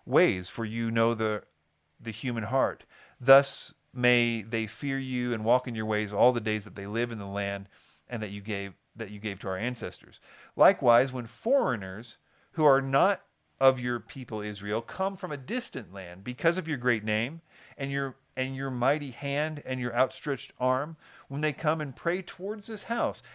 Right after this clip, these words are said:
may you hear from heaven in your dwelling place and do whatever the foreigner asks of you, in order that all the peoples of the earth may know your name and fear you, and to do your people,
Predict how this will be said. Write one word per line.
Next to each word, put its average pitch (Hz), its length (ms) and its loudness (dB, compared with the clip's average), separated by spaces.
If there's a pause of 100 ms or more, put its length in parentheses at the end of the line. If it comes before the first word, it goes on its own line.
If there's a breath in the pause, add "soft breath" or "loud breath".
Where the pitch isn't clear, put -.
(140 loud breath)
may 143 100 0
you 180 180 -6
hear 214 320 -4
from 208 160 -8
heaven 196 380 -4 (420)
in 185 140 -10 (120)
your 175 160 -4
dwelling 175 400 4
place 120 340 0
and 143 140 -4
do 185 160 -4
whatever 180 320 6
the 180 80 -2
foreigner 202 500 -2
asks 104 300 -2
of 101 140 -12
you, 104 180 -8 (260 loud breath)
in 147 120 -8
order 170 260 4
that 160 280 4 (180 loud breath)
all 262 240 10
the 254 100 -4
peoples 214 360 -6
of 180 100 -6
the 170 100 -6
earth 170 280 -2
may 147 180 -6
know 139 260 0
your 156 220 -4
name 135 240 -2
and 120 120 -8
fear 139 260 -2
you, 82 340 -10
and 120 120 -6
to 135 60 -2
do 147 140 2
your 175 220 -2
people, 139 600 -4